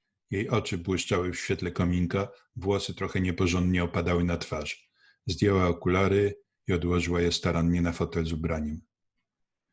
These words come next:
Zgasiłem światło w kuchni i wyłączyłem komputer. Jakoś tak nie chciałem słuchać informacji Agaty o mailach. Wyłączyłem komórkę. "Coś musimy wymyślić", powiedziałem. "Chyba tak", wstała.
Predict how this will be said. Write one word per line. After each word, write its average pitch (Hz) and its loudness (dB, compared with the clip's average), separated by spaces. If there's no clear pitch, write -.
Zgasiłem 90 2
światło - -2
w - -12
kuchni 107 0
i 98 0
wyłączyłem 87 0
komputer. 85 -2
Jakoś 87 -2
tak - -2
nie 98 0
chciałem 85 0
słuchać - -6
informacji 92 2
Agaty 87 0
o 85 2
mailach. 80 -4
Wyłączyłem 90 2
komórkę. 85 -2
"Coś - 4
musimy 98 2
wymyślić", 120 -2
powiedziałem. 82 -2
"Chyba 107 2
tak", 101 0
wstała. 80 -6